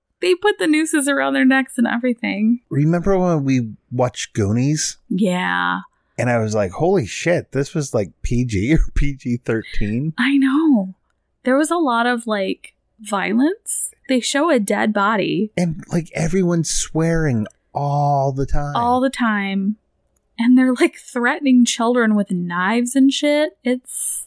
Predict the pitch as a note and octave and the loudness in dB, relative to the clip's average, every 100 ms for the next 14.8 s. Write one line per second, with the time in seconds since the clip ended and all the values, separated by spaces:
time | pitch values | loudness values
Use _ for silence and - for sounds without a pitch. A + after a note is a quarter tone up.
0 | - C3+ - - E3+ G#3 - G#3+ A3 G3+ | -6 -6 -6 -6 -4 -4 -4 -2 2 2
1 | D3+ - A#2 B2+ F3 A#3+ A#2+ G2+ - A#2 | 0 -2 -2 0 0 0 0 -2 -2 -2
2 | G2+ E2+ F2 G2 - A#3+ C#4+ C4 - G3+ | -2 -4 -4 -6 0 2 2 0 -4 -4
3 | E3+ F#3 G3 A3 - B2 G#2+ F#2 - - | -2 -4 -4 -4 -2 -2 -2 -4 -14 -20
4 | _ _ _ _ _ G3+ - F#3+ G3 - | _ _ _ _ _ -4 -2 -4 -6 -8
5 | G3 - A3+ F3+ D3+ D#3 - - _ G#3 | -8 -6 0 2 2 -2 -8 -20 _ -4
6 | F#3 B2+ - E2+ F2 - - - - D#3 | -2 -2 -4 -6 -6 -10 -14 -20 -12 -4
7 | F3+ F#3 F3 D3 A2+ - F#2+ E2+ E2+ D2+ | -2 0 0 0 0 -2 -4 -4 -6 -8
8 | C#2+ C#2+ E2 G2+ _ _ _ _ _ _ | -10 -8 -8 -10 _ _ _ _ _ _
9 | _ C3 C3 C3 C3 A#2 - A#2 A2 G#2 | _ -2 2 4 4 2 0 2 4 4
10 | G2+ - - A#2+ A2+ C3+ A2 G#2 G2+ - | 2 -2 -4 -4 -2 0 0 0 -6 -8
11 | A2 G#2 A2 A2 A2 G#2+ F#2+ G#2 F#2+ G2 | -6 -2 0 0 0 -2 0 0 0 -2
12 | G2+ G2+ - G2+ G2 F#2 F#2 E2+ F#2+ G2 | -2 -2 -2 -2 0 0 -2 -2 -2 0
13 | F#2+ F2 F2+ F#2 G#2 - - - F4 F4 | 0 0 -2 -2 -4 -8 -8 -4 -2 0
14 | F#4 - - G3+ F3 E3+ F3+ G3+ | -2 -6 -6 -2 0 0 -2 -4